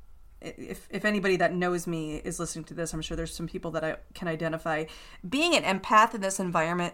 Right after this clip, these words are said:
like, just sucks, because I, I, I generally try to be really positive,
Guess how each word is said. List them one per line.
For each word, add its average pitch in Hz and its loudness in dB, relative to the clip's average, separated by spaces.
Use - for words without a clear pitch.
like, 170 -6
just 180 2
sucks, - -4
because 190 6
I, 277 10
I, 254 12
I 208 2
generally 196 2
try 185 6
to 175 0
be 170 -2
really 165 0
positive, 165 2